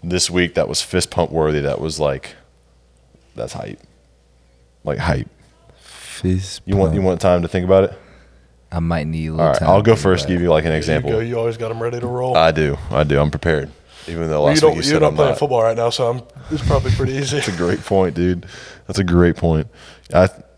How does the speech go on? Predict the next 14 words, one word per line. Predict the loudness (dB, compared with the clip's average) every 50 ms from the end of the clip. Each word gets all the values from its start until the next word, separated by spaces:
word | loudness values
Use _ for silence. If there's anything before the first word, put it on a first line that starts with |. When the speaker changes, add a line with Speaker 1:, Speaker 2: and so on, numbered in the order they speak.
| -20 -16
Speaker 1:
never, | -12 -8 -6 -6 -6 -8 -10 -16 -20 -20 _ _ _ _ -20 -12 _
never | -4 -4 -4 -4 -6
mind. | -10 -14 -16 -8 -4 -4 -4 -4 -6 -12
<laughs> | -20 -8 0
Um, | 2 4 6 6 6 6 4 4 2 -2 -8 -12 -10 -10 -4 -2
<laughs> | -2 -2 -2 -6 -14 -20 -20 -20 -20 -6 _
my | 2 4 4
fist | 4 2 2 0 0 2
pump | 2 2 2 2 2 -2 -8 -18 -20 _ _
feature | -6 -4 -2 0 2 2
of | 4
the | 4 6
week | 6 6 4 4 2 0 -4 -2
is, | 2 4 6 8 8 8 8 6 6 4 4 2 2 0 -4 -6